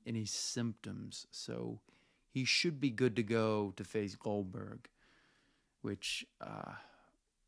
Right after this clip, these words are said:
I, I don't know. Are, are they going to have Goldberg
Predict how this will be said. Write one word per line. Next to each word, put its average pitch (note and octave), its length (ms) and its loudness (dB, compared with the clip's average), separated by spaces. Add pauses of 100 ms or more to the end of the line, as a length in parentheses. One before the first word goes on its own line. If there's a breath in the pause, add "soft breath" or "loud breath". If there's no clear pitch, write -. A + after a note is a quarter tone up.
(400)
I, A2 180 -8
I A2 140 -2
don't G#2 180 -4
know. G#2 240 -4
Are, F#2 160 -8
are G#2 100 -2
they G#2+ 120 0
going A2 320 2
to G#2 60 -2
have G#2+ 220 -2
Goldberg A2 580 0